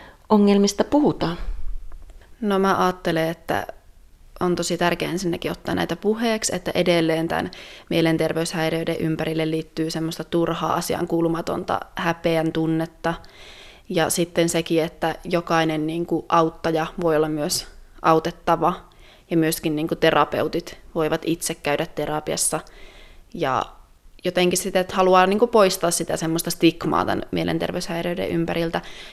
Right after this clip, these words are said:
Speaker 2: Ja myöskin tää posttraumaattinen stressihäiriö, niin tästä ei ihan hirveänä ole julkisuudessa mun mielestä puhuttu, että haluan ottaa sen niinku esille myös senkin vuoksi.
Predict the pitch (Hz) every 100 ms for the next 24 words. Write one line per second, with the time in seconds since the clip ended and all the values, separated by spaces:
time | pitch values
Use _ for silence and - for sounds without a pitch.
0 | - 185 185 - 175 170 170 175 170 -
1 | 160 160 160 165 - 165 165 160 156 151
2 | 151 156 156 - 165 156 151 - - -
3 | - - 175 - - 165 170 165 175 160
4 | 160 160 165 160 160 175 175 165 175 -
5 | - 180 170 165 170 175 - 185 180 170
6 | - 170 - - - 160 160 156 - 165
7 | 160 160 160 - - - - 175 165 165
8 | 165 165 170 175 - 175 202 214 208 -